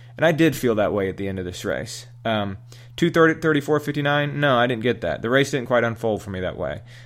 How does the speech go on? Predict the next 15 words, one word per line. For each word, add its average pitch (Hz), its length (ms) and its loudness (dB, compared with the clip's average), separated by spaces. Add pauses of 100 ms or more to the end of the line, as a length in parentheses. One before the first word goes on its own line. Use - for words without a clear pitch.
(120)
Uh, 95 220 -2
it - 20 0
was 101 140 -4
too 151 220 2
windy. 127 440 2
I 101 60 2
was 101 140 -4
too 127 160 -4
solo. 101 580 0 (240)
Um, 98 400 -6 (140)
I 104 100 -4
just 107 180 -6
didn't 107 180 -4
happen. 120 420 -6 (560)
Um, 101 420 0